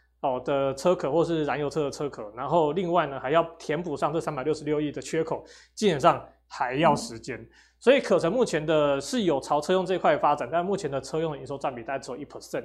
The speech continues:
Speaker 1: 而已，所以这一块呢，我觉得它还有一段路要走。那第二个呢，我是红-，那个红准。哦，那虽然红准啊，这个大家也知道嘛，之前炒N I H的时候呢，哎，基本上，哎，大家也是对它蛮有期待的，可是呢，股价还是没有什么出现一个太大的表现。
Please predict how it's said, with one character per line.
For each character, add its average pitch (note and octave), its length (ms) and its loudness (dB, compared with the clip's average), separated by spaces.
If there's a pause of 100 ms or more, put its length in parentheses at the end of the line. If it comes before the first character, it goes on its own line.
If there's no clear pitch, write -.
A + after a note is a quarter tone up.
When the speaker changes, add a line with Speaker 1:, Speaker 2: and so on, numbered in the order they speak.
Speaker 1:
而 G#2+ 100 -16
已， G#2 80 -20
所 - 140 -4
以 E3 60 0
这 G#3 140 4
一 F3+ 40 4
块 F3+ 160 4
呢， C3+ 160 -4 (320)
我 D3 100 -6
觉 F3+ 140 0
得 F3+ 60 2
它 F#3 120 0
还 E3 200 0
有 C3 40 -2
一 C3 60 -6
段 D3 180 0
路 D3+ 140 -4
要 C3 160 -2
走。 - 160 -16 (320)
那 C4 80 -4
第 D4+ 200 4
二 G#3+ 100 10
个 D3 100 -2
呢， A#2+ 180 -8
我 B2 80 -6
是 D#3+ 60 -4
红-， B2 400 -8
那 F3 100 -2
个 D#3 140 2
红 E3+ 240 0
准。 D#3 160 -2 (640)
哦， D3+ 100 2
那 C4 80 8
虽 D4 140 10
然 C#4 100 12
红 A3+ 200 8
准 F3 200 4
啊， D#3+ 320 4 (320)
这 A3 120 -2
个 F#3 100 8
大 F#3+ 120 6
家 F3 40 12
也 D3 60 6
知 D#3 80 -4
道 D#3+ 120 8
嘛， B2+ 120 0
之 E3 120 -4
前 D3+ 220 0
炒 C3+ 160 -4
N C#3+ 140 -2
I E3 160 2
H D3+ 240 -4
的 C3 100 -6
时 D3 100 -4
候 D3+ 120 6
呢， C#3 160 -2
哎， C3 120 -4
基 D3+ 140 -2
本 C#3 100 -4
上， C#3+ 160 2
哎， B2+ 140 -4
大 C#3 160 0
家 C#3+ 140 -2
也 A#2+ 100 -4
是 C#3+ 180 -6
对 C#3+ 160 -2
它 C#3+ 140 4
蛮 C#3+ 160 -2
有 C#3 100 -2
期 B2 220 -10
待 C#3 160 -2
的， B2+ 80 -4
可 B2 140 -12
是 E3+ 100 -6
呢， D3 160 -2
股 C#3+ 180 -6
价 D3+ 220 2
还 C3 100 0
是 D#3 220 -4
没 C#3+ 100 -4
有 D3 120 0
什 D3 120 -10
么 A#2 280 -10
出 D3+ 160 -6
现 D3 180 -4
一 - 20 -10
个 C3 140 -4
太 D3+ 220 -2
大 C#3+ 160 0
的 B2 80 -4
表 A#2 200 -8
现。 - 240 -8